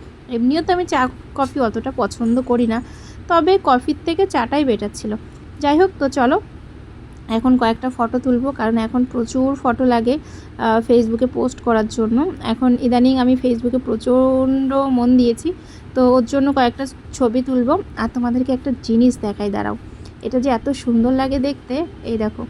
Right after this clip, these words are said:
এইদিকে চারিদিকে এরকমভাবে টুনি লাইট লাগানো, আর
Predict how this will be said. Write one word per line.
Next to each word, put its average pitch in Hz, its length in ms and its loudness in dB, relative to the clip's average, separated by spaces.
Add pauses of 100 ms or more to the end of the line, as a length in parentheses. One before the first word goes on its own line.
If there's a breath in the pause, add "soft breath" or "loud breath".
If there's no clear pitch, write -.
(440 loud breath)
এইদিকে 254 380 2
চারিদিকে 269 640 0
এরকমভাবে 269 600 0
টুনি 262 280 4
লাইট 262 260 2
লাগানো, 208 380 -4 (560 loud breath)
আর 240 220 2